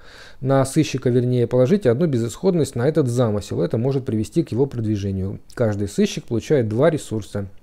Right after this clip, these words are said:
не чаще одного раза в раунд на всех". Так, и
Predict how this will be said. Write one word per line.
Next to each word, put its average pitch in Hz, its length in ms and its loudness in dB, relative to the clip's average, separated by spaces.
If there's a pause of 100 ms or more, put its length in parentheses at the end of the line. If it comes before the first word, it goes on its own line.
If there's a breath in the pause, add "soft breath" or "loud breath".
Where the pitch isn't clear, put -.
(160)
не 131 160 -4
чаще 170 300 0
одного 110 240 0
раза 151 360 0
в 98 60 -10
раунд 131 360 -4
на 98 120 -10
всех". - 500 -16 (3000 loud breath)
Так, 185 580 0
и 220 380 2